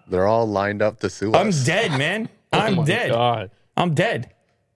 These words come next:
Speaker 2: I'm like, "How many of them you got?"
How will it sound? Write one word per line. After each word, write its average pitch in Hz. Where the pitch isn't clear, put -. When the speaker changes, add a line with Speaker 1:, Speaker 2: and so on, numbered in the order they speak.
Speaker 2:
I'm 165
like, 175
"How 220
many 220
of 214
them 220
you 208
got?" 269